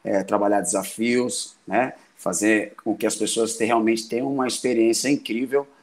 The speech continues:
né, aqui com a gente e desenvolver a sua, a sua saúde física. É, nós trabalhamos aqui com crossfit, né, com a modalidade do crossfit, nós temos bike indoor, nós temos a musculação,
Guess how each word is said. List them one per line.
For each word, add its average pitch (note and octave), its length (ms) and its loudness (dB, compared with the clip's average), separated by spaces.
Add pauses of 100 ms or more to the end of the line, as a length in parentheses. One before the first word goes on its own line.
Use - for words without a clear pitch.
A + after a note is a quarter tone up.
(240)
né, A2+ 260 2
aqui G#2+ 300 0
com A2 120 0
a A2+ 80 4
gente G#2+ 440 2
e D3 60 4
desenvolver C3 760 2
a A#2+ 40 6
sua, A#2 440 2 (180)
a G2 80 -12
sua G#2+ 220 -4
saúde G#2+ 500 -2
física. E2+ 560 -8 (720)
É, G2 800 4 (180)
nós C3+ 240 4
trabalhamos C3+ 500 0
aqui C3+ 580 0 (200)
com A#2+ 480 -6
crossfit, C#3+ 680 0
né, C#3+ 320 -4
com G2 200 -12
a F2+ 40 -10
modalidade G2 480 -2
do F#2 100 -6
crossfit, B2+ 560 2
nós G#2 160 0
temos A2 260 2
bike G2+ 340 2
indoor, B2 420 6 (360)
nós G2 140 -6
temos A#2 240 0
a A2+ 60 -2
musculação, A#2+ 960 0